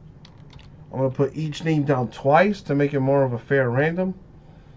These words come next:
or, or of a truer random, I should say. Going eight times, top name wins a spot in the next break, which would be number nine. Here we go. Going eight times. Good luck, y'all.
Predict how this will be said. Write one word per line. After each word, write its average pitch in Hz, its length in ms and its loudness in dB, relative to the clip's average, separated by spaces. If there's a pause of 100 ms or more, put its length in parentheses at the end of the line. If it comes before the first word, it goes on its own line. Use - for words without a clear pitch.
(600)
or, 110 160 -4
or 117 160 0
of 107 80 -2
a 107 60 -4
truer 165 440 4
random, 120 380 -2
I 117 80 -4
should 110 180 -10
say. 156 280 -4 (880)
Going 123 260 -2
eight 147 200 -2
times, 185 520 4
top 143 240 0
name 160 360 -2
wins 147 220 -2
a 135 60 -6
spot 147 320 -2
in 151 80 -2
the 156 60 -2
next 135 260 -2
break, 120 320 -6
which 120 200 -8
would 120 160 -6
be 120 140 -2
number 123 300 -2
nine. 85 380 -8 (1120)
Here 110 240 -6
we 127 100 -6
go. 123 600 -12 (160)
Going 107 260 -6
eight 123 220 -6
times. 110 380 -6
Good 131 120 -2
luck, 131 220 0
y'all. 123 280 -2